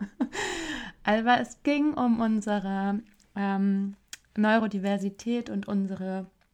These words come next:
Leserechtschreibschwäche, obwohl es bei uns eher eine Rechtschreibschwäche ist. Und wir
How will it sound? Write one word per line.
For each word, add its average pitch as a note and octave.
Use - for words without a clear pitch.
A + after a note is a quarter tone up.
Leserechtschreibschwäche, G#3+
obwohl G3+
es G#3
bei -
uns G#3
eher G3
eine F#3
Rechtschreibschwäche A#3
ist. G#3
Und G#3
wir G3+